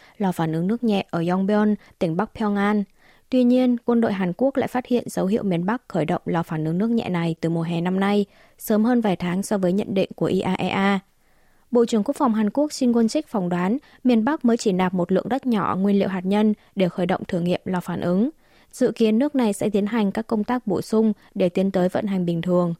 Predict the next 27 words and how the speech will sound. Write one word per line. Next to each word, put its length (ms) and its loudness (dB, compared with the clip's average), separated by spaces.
vào 140 0
khoảng 260 -4
mùa 100 0
hè 240 -2
năm 160 -2
sau. 420 -2
Tuy 120 2
nhiên, 260 4
lãnh 140 0
đạo 120 -2
quốc 200 -2
phòng 160 0
Hàn 160 0
Quốc 200 0
đánh 180 -2
giá 160 -4
thấp 220 -4
về 120 0
độ 140 0
xác 240 -10
thực 240 0
trong 200 -2
tuyên 220 0
bố 140 2
của 140 -2
Bình 200 0
Nhưỡng 280 0